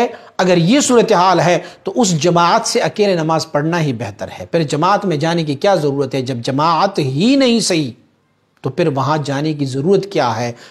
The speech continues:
फिर आप अपने घरों में ही नमाज पढ़ें, अल्लाह की तरफ से है और हुकूमत वक्त ने हमें रोका हुआ है, इसीलिए हम अपने घरों में फिर नमाज पढ़ लें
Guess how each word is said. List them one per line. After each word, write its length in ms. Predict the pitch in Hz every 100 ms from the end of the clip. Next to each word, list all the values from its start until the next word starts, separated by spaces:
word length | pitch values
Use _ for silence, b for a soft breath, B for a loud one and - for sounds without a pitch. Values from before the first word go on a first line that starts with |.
| _
फिर 100 | 202 220
आप 180 | 202 202
अपने 240 | 196 170
घरों 300 | 139 165 220
में 120 | 202
ही 200 | 156 170 220
नमाज 340 | 190 190 165
पढ़ें, 300 | 165 180 220 B B -
अल्लाह 220 | 254 269
की 120 | 247
तरफ 220 | 233 220 220
से 200 | 226 190
है 340 | 165 208 196 B -
और 80 | 165
हुकूमत 400 | 160 208 196 196 180
वक्त 280 | 165 190 -
ने 140 | 185 170
हमें 200 | 180 170
रोका 280 | 156 180 202
हुआ 220 | 185 170
है, 120 | 180
इसीलिए 440 | 180 175 185 175 175
हम 180 | 156 175
अपने 300 | 170 151 131
घरों 340 | 123 180 190
में 180 | 156 131
फिर 140 | 156 151
नमाज 400 | 123 113 98 -
पढ़ 200 | - 87
लें 160 | -